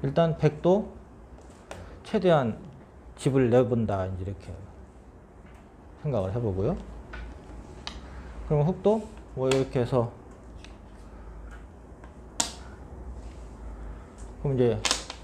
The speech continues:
뭐 이런 식으로 줄이게 되겠죠. 그럼 백은 다섯 수가 일단 확정이 돼 있고요. 흑은 그냥 쉽게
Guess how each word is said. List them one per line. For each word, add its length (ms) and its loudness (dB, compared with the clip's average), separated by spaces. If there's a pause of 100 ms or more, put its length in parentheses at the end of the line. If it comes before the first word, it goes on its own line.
(440)
뭐 320 0 (680)
이런 200 4
식으로 400 2 (580)
줄이게 280 6
되겠죠. 400 -2 (840)
그럼 360 0
백은 380 4
다섯 300 0
수가 420 4
일단 260 0
확정이 440 0
돼 180 -4
있고요. 280 -8 (560)
흑은 340 6 (2750)
그냥 280 6
쉽게 600 2